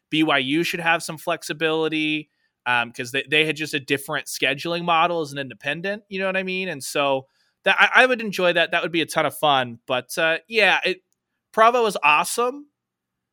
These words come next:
You trade Provo for a yearly trip to either Death Valley, Tuscaloosa, Between the Hedges, the Swamp, Neyland, College Station, Kyle Field out there.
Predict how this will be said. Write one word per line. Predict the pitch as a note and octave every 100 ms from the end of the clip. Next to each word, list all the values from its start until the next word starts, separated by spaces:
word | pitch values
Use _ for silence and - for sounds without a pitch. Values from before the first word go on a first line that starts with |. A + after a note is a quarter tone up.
| _
You | C#3 F#3 G#3
trade | - A3 G#3+ G3 -
Provo | G3 F#3+ F3+ F3 D#3+
for | C#3+ - D#3+ D3+ C#3+ C#3+
a | C#3+
yearly | C#3+ C#3+ E3 E3+ E3+ D#3+ D3
trip | - D#3+ D3+
to | - C#3+
either | C#3+ D3 C#3+ C#3 C3+ C3+ -
Death | C#3+ C3+
Valley, | C#3+ C3+ C3 C3 B2+ B2+ B2 _ _ _ -
Tuscaloosa, | C#3+ C#3 - C3+ C3 B2 C3+ B2+ A#2+ A#2+ _
Between | C3 - D3 C#3
the |
Hedges, | B2 C3 B2+ B2+ B2 A#2+ A2+ - _ _
the | -
Swamp, | C3+ - C#3 C#3 C3 B2+ B2 _ _ _ _ _
Neyland, | C3 C#3 C#3 C3+ C3 B2+ B2 A#2 - _ _ _ _ _ _ -
College | D#3 D#3 D3 C#3+
Station, | - C#3 C#3 -
Kyle | C3+ C#3 C3+
Field | - C#3+
out | C3+ B2
there. | C#3